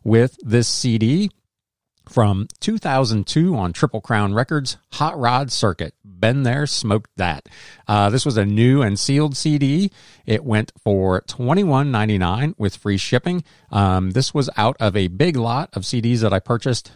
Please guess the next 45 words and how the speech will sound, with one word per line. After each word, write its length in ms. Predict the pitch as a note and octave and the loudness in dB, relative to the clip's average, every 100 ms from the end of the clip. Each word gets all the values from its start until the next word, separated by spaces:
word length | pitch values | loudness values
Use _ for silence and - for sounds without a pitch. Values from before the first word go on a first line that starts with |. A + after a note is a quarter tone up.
| _ - | _ -4
last 340 | F2+ F2 - | -4 -2 -2
summer 440 | D3+ D#3 F#3 D#3 - _ | -2 0 0 -2 -4 _
for 400 | - F#2 F#2 F#2 | -4 -2 0 0
an 160 | - G#2 | -2 -4
average 400 | D3 E3 C3 - _ | -2 -2 -4 -12 _
cost 400 | - D#3+ F3 - | -10 -8 -6 -6
of 100 | G#2+ | -4
about 260 | G2 F#2+ - | -2 -4 -4
three 540 | - A2+ C#3 E3 E3+ - | -10 -4 -2 -2 -4 -4
and 160 | G2 F#2+ | -6 -4
a 40 | |
half 440 | G2 A2 C3+ - | -4 -6 -6 -12
cents 640 | - - F3 F#3 A#2+ - - _ _ _ - | -12 -6 -2 -2 -2 -8 -12 _ _ _ -8
a 80 | |
piece. 480 | - G2+ C2 - - _ _ _ | -4 -6 -6 -8 -10 _ _ _
So 200 | - A2 | 0 0
pretty 220 | G2 D3 C#3+ | 2 -2 0
nice, 520 | A2+ A#2+ - - - _ | 2 2 -2 -6 -10 _
pretty 180 | - C4 | -6 -2
nice 180 | F3+ - | -2 0
little 140 | D#3+ | -2
flip 320 | - C#3+ C3+ A#2+ | 0 0 0 2
on 160 | G#2+ | 2
that. 240 | A2 D#2 - _ _ _ _ _ _ _ _ _ _ _ - | 2 0 -6 _ _ _ _ _ _ _ _ _ _ _ -4
This 200 | D3 F#3 | -2 0
next 400 | G#3 - - - _ | -2 -2 -8 -10 _
item 320 | G2 F#2 F#2+ | -2 0 0
is 80 | G2+ | 0
actually 360 | D3 - D3 C#3+ | 0 0 -2 -2
three 320 | - G3+ G#3+ | -4 0 2
items 440 | F#2+ E2+ F2 F#2+ | 2 0 -4 -6
all 260 | - A2+ C3 | 0 2 4
in 140 | C3+ | 2
one 180 | A#2 B2 | 2 0
sale. 480 | - A#2 F2 E2+ E2+ _ _ _ _ _ _ | 0 0 2 0 -2 _ _ _ _ _ _
If 160 | - B2 | -4 -2
you've 100 | A#2 | 0
been 300 | F#3 G3+ F3 | 0 0 -2
following 420 | D#3+ F3+ F#3 F3 | -2 0 2 2
this 180 | D3+ C#3+ | 0 0
channel 360 | - B2+ B2 | -2 0 0
very 260 | A2 G#2+ A2 | 0 0 2
long, 300 | F#2+ F2+ F#2 | 0 -2 -2
you 160 | C#3+ D#3+ | -2 0
know 560 | C#3 C3 B2+ B2+ A#2+ | 2 4 4 2 -4